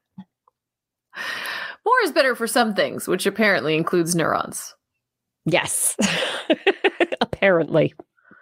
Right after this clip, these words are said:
Speaker 2: Apparently neurons in this particular
Speaker 1: Sometimes
Speaker 2: case.
Speaker 1: specific types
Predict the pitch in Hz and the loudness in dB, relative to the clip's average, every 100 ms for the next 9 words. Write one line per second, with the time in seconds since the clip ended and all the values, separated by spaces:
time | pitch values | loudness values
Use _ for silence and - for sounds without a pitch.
0 | - - - 240 196 175 170 165 156 156 | -14 -6 2 4 4 4 6 6 4 4
1 | 156 175 - 156 151 151 - - - - | 2 2 0 0 0 0 -2 -4 -4 2
2 | 359 311 214 190 196 - - - 294 - | 2 2 0 0 -6 -8 -4 0 2 2
3 | 214 254 - 160 160 - - | 2 0 2 0 0 -4 -6